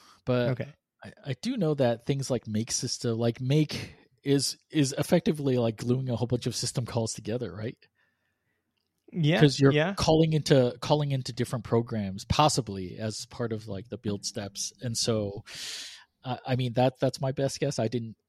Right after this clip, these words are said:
Speaker 1: look too deeply into it, but we'll put that I O U ring spawn in the show notes.
Speaker 2: Yeah. But I mean, at any rate, if you look at your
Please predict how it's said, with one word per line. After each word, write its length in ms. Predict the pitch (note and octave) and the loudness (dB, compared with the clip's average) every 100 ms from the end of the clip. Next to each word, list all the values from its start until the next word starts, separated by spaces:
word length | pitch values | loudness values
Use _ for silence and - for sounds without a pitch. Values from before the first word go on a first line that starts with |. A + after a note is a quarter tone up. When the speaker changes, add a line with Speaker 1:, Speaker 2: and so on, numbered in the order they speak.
| _ | _
Speaker 1:
look 160 | A2+ - - | -10 -8 -8
too 380 | - D#3+ F3 | -2 -2 -2
deeply 440 | F3+ F#3+ G3 G3 G3 | -2 -6 -4 -4 -4
into 280 | G#3 - G#3 | -6 -4 -2
it, 100 | F#3 | 0
but 140 | B2 | -2
we'll 160 | A#2 A#2+ | -2 -2
put 280 | - C3+ - | 0 0 0
that 280 | A#2 A2+ A2 | -4 -4 -4
I 160 | A2+ A#2 | -2 -2
O 80 | |
U 320 | A2+ G#2 A2 A2 | -2 -4 -6 -6
ring 220 | G#2+ G#2+ | -6 -6
spawn 400 | - A2+ G#2+ G#2 | -8 -6 -6 -6
in 80 | G2+ | -8
the 80 | |
show 220 | - G#2+ G2 | -8 -10 -10
notes. 360 | F2+ - - _ _ _ _ _ _ _ _ | -12 -14 -16 _ _ _ _ _ _ _ _
Speaker 2:
Yeah. 260 | D3 A#2+ A#2+ _ _ _ _ _ | 2 2 -2 _ _ _ _ _
But 200 | F#3+ A#3+ | 4 6
I 80 | A3+ | 6
mean, 160 | A#3 A3 | 2 0
at 180 | A3 A3 | -2 0
any 180 | B3 | 0
rate, 360 | F3 C#3 B2+ B2 _ D#4 - | 2 2 0 -4 _ -20 -4
if 260 | E3 - | -4 -2
you 500 | E3 E3 D#3+ D3+ D3 D#3+ | -2 2 2 0 -2 -4
look 340 | D#3+ G3 G3 | 2 4 4
at 300 | E3+ D3+ C#3 _ _ | 4 4 2 _ _
your 920 | F3+ C#3 B2+ B2 B2 A#2+ A#2+ A#2 C#3 | 0 2 4 4 4 2 0 -2 -6